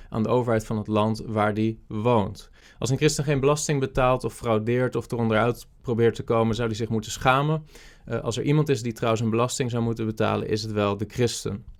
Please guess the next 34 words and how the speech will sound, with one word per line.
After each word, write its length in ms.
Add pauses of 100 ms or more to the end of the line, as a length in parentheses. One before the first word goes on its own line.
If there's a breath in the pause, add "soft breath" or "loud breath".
(120)
En 80
in 100
Nederland 340
is 100
het 160
overigens 380
zo 180
dat, 360
ja, 280
een 420
gemiddelde 480
Nederlander 760
zo'n 360
veertig 360
procent 400
belasting 440
bijna 260
betaalt. 640
En 200
ook 160
de 80
christen 320
natuurlijk 280
het 100
gebod 360
heeft 160
gekregen 500
om 160
daar 180
gewoon 360
trouw 380
in 280
te 160
zijn. 400